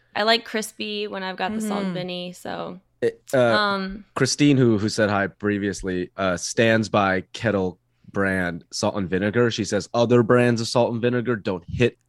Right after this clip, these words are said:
Speaker 3: the same.
Speaker 2: Yeah, not
Speaker 3: She doesn't
Speaker 2: the
Speaker 3: even
Speaker 2: same.
Speaker 3: want them as, o-, only if they're Kettle brand. So that's a really good one.
Speaker 1: Yeah, I mean, I don't want it to melt in my mouth if it's salt
Speaker 3: Yeah.
Speaker 1: and vinegar. Yeah,
Speaker 2: Right.
Speaker 1: because it is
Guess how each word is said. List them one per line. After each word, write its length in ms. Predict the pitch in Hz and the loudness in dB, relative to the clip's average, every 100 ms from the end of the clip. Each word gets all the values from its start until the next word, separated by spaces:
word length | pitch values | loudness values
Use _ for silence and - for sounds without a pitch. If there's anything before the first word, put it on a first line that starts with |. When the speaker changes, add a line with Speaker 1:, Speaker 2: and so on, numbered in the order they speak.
| - | -8
Speaker 3:
the 160 | 110 | -6
same. 440 | 104 - 120 110 107 | -4 0 2 4 4
Speaker 2:
Yeah, 180 | 311 269 - | 2 0 -10
not 160 | 208 214 | 0 2
Speaker 3:
She 40 | |
doesn't 160 | 160 160 | 4 4
Speaker 2:
the 0 | 160 | 4
Speaker 3:
even 80 | 131 | 4
Speaker 2:
same. 40 | |
Speaker 3:
want 400 | 131 156 185 185 | 4 6 6 4
them 420 | 147 131 107 101 - | 4 2 2 -4 -8
as, 160 | 120 113 | -8 -6
o-, 160 | - 135 | -4 -2
only 340 | 139 139 139 131 | 0 0 0 -2
if 100 | 127 | -2
they're 160 | 113 | -4
Kettle 260 | 101 101 95 | -4 -8 -8
brand. 280 | 85 87 82 | -8 -8 -8
So 240 | 98 90 | -8 -8
that's 160 | 87 98 | -8 -14
a 40 | 101 | -12
really 200 | 98 87 | -14 -14
good 160 | 85 | -16
one. 200 | 87 87 _ _ _ _ _ _ - - - | -16 -18 _ _ _ _ _ _ -18 -18 -2
Speaker 1:
Yeah, 200 | 247 196 | 2 4
I 120 | 156 | 4
mean, 180 | 240 247 | 2 2
I 100 | 240 | 4
don't 260 | 262 269 | 4 2
want 220 | 214 220 220 | 2 -2 -2
it 100 | - | -4
to 80 | 208 | -2
melt 320 | 196 185 - | 0 0 0
in 80 | 185 | -6
my 140 | 170 | -6
mouth 340 | 165 151 - | -6 -6 -8
if 120 | - 98 | -10 -12
it's 120 | 180 | -4
salt 100 | 120 | -2
Speaker 3:
Yeah. 40 | 80 | -2
Speaker 1:
and 100 | - | -6
vinegar. 420 | 82 - 80 185 - | -12 -10 -12 -12 -14
Yeah, 200 | - 185 | -10 -6
Speaker 2:
Right. 200 | 185 156 | -6 -6
Speaker 1:
because 240 | 196 220 202 | -8 -6 -4
it 160 | 202 | -2
is 320 | 202 196 190 | -2 -2 -6